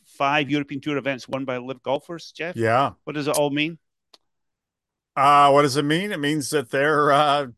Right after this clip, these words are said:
Speaker 2: racking up some points in the, in the fall, and they're motivated, and it shows you that world ranking points still mean something. I mean, I don't,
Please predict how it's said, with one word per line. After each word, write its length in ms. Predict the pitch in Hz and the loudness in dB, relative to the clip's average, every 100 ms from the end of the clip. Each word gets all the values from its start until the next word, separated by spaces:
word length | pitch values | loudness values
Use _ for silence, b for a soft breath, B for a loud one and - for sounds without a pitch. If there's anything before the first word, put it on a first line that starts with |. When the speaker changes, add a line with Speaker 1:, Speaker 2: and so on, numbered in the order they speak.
| _ _ _ - | _ _ _ -2
Speaker 2:
racking 380 | 143 156 160 160 | 2 2 0 -4
up 140 | 160 | -4
some 160 | - 127 | -6 -6
points 420 | 147 147 131 - | -4 -4 -4 -8
in 140 | 151 | -6
the, 360 | 139 139 143 143 | -4 -4 -4 -4
in 100 | 135 | -6
the 100 | 135 | -6
fall, 420 | 120 143 139 170 | -4 2 4 4
and 100 | 180 | 4
they're 100 | 135 | 0
motivated, 720 | 120 127 151 120 131 135 165 143 | 2 2 0 0 0 0 -4 -8
and 80 | |
it 80 | 127 | -8
shows 300 | - - 123 | -4 -4 -4
you 100 | 127 | -8
that 200 | 120 127 | -6 -6
world 220 | 135 131 127 | 0 0 2
ranking 300 | 139 147 123 | -2 -4 -10
points 320 | 139 131 120 | -6 -4 -4
still 200 | - 127 | 0 2
mean 180 | 127 127 | 2 2
something. 380 | - 117 156 | 2 0 0
I 40 | 131 | 0
mean, 140 | 123 | 2
I 120 | 104 | 2
don't, 100 | 98 | 0